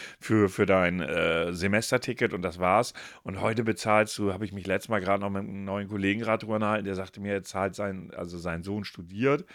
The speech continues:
und der bezahlt pro Semester irgendwie, keine Ahnung, ich weiß die genaue Summe nicht mehr, ich sag mal vierhundert Euro oder sowas. So, und wenn du dann Eltern hast, die kein Geld haben,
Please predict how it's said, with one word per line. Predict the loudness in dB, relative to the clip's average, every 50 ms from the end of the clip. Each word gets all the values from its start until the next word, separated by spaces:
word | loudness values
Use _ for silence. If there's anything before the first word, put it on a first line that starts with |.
| -20 -20 -20 -20 -20 -20 -20 -20 _ _
und | -2 2 2
der | 4 4
bezahlt | 4 0 0 0 2 2 2 2 0
pro | -8 -8 -4 -4 -4
Semester | -2 -2 -2 -2 -2 -2 -2 -4 -2 0 0 0 0
irgendwie, | 2 2 2 2 2 2 0 0 -2 -4 -6 -6 -6
keine | -8 -12 -12 -12 -12 -12 -12 -10
Ahnung, | -10 -10 -10 -10
ich | -12 -10
weiß | -12 -12 -14 -14
die | -12
genaue | -10 -8 -6 -4 -4 -2
Summe | -2 -2 -4 -4 -4
nicht | -6 -6 -6
mehr, | -6 -6 -6
ich | -6 -8
sag | -10 -8
mal | -10 -10
vierhundert | -12 -14 -8 -2 -2 0 0 0 -2 -2 -2
Euro | -4 -4 -2 0 0
oder | 2 2 2 0
sowas. | 0 -2 -2 -2 -4 -4 -6 -12 _ _ _ _ _ _ _ _ _ _ _ _ _ _ _ _ _ _ _ _ _ _
So, | 0 4 4
und | 4 6
wenn | 6 6 6
du | 6 6
dann | 6 4 4 4
Eltern | 4 2 4 4 2 0 0
hast, | 0 -2 -4 -6
die | -10
kein | -6 -2 -2 -2 0
Geld | 4 4 4 4 4 2 2
haben, | 4 4 4 4 2 0 -4 -4 -8